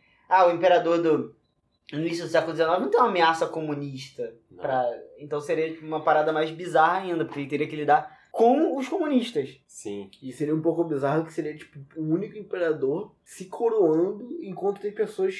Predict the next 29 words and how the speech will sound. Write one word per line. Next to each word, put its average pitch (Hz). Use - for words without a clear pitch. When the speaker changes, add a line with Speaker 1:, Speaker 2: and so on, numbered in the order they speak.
Speaker 3:
se -
tornando 170
pra, -
ditadores 135
pra 143
evitar 175
o -
comunismo. 120
Tipo, 139
ele 165
Speaker 1:
É. 185
Speaker 3:
indo 202
por 190
outra 214
via 156
pra -
poder 127
evitar 120
o 117
comunismo. 110
Speaker 2:
É, 151
em 104
vez 117
de 135
se 135
tornar 117
um 107
líder 117
supremo, 143